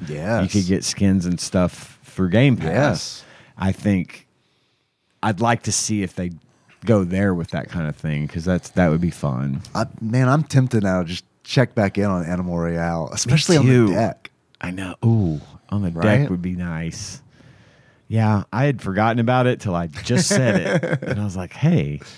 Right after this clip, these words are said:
Speaker 1: Animal Royale's fun." But anyway, sorry, I
Speaker 2: Oh.
Speaker 1: didn't mean to jump back in with more. I just,
Speaker 2: No.
Speaker 1: that was one thing I
Speaker 2: I'm,
Speaker 1: meant to mention.
Speaker 2: I'm glad you did. I'm especially glad you brought up the fifteen dollar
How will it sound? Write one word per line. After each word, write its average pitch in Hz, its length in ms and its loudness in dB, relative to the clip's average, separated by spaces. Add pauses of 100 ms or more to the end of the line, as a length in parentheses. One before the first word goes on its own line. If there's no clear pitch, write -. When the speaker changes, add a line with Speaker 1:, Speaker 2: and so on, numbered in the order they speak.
(120)
Speaker 1:
Animal 135 340 0
Royale's 120 460 4
fun." 71 400 -10 (1600)
But 123 100 4
anyway, 95 280 2
sorry, 113 240 4
I - 60 4
Speaker 2:
Oh. - 40 4
Speaker 1:
didn't 127 140 4
mean 120 140 4
to 98 100 2
jump 104 260 -2
back 104 240 0
in 104 160 2
with 95 140 -2
more. 104 400 4
I 90 120 0
just, 95 240 -4
Speaker 2:
No. 135 380 2
Speaker 1:
that 107 240 0
was 92 140 -4
one 101 160 2
thing 98 220 -2
I 92 60 2
Speaker 2:
I'm, 92 140 2
Speaker 1:
meant 156 160 0
to 95 60 -8
mention. 87 380 -4
Speaker 2:
I'm 147 140 2
glad 135 280 2
you 107 100 -2
did. 113 440 2
I'm 107 160 0
especially 139 360 -2
glad 104 180 -2
you 95 80 -6
brought 107 160 0
up 95 80 -6
the 98 80 -8
fifteen 113 440 -2
dollar 95 480 0